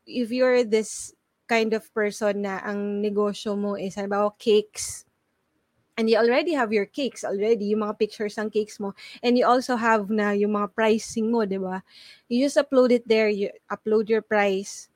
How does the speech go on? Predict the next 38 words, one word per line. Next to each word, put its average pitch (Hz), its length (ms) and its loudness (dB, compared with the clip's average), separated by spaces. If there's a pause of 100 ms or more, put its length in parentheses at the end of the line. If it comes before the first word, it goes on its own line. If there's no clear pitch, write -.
(400)
and 233 160 4
then 226 240 6
that's 220 160 2
it. 214 240 -2
You 233 160 2
will 226 160 6
also 214 400 2
get 208 320 -2
your 202 320 0
unique, 220 720 0 (560)
uh, 208 160 4
U 214 240 2
R 214 160 4
L 202 240 0
or 208 160 2
yung 214 240 0
web 208 240 0
store 208 320 0
name 214 320 0
mo 196 320 -4 (160)
that 208 240 -4
you 220 80 -2
can 208 320 -2
customize 214 800 -4
as 202 160 -2
well 208 240 -2 (720)
para 220 400 4
at 226 80 2
least 240 320 -2
hindi 233 160 2
maliligaw 220 560 2
yung 214 160 0
mga 208 160 -4
kliyente 196 560 -4
mo 190 240 -6
na, 190 320 -6 (560)
na 220 220 0 (640)
ito 226 160 -4